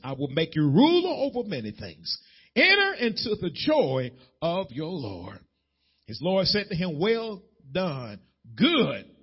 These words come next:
useful, and honorable, and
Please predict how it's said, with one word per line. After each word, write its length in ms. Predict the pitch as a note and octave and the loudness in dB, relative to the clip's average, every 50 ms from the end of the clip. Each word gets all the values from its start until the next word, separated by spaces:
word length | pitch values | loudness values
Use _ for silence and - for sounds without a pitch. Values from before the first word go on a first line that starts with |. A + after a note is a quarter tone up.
| _ | _
useful, 920 | G2 G#2 A2 C3 F3 C4+ F#4+ F4+ - - - - - B3 C#3+ F#2+ - - - _ _ _ _ _ | -20 -18 -6 4 6 6 6 6 4 2 -2 0 0 0 0 0 -4 -12 -20 _ _ _ _ _
and 200 | F3+ E3+ E3+ E3 - - _ | 2 2 2 2 -2 -8 _
honorable, 720 | - A3 C#4 D#4+ F#4 F#4 G4+ G#4 G4+ G4 G4+ G4+ G4 E4+ - - _ _ _ _ _ _ - | 0 0 2 2 2 2 0 0 2 2 2 2 2 0 -6 -14 _ _ _ _ _ _ -2
and 220 | F#3 E3+ D#3+ D#3 | -2 -2 -2 -4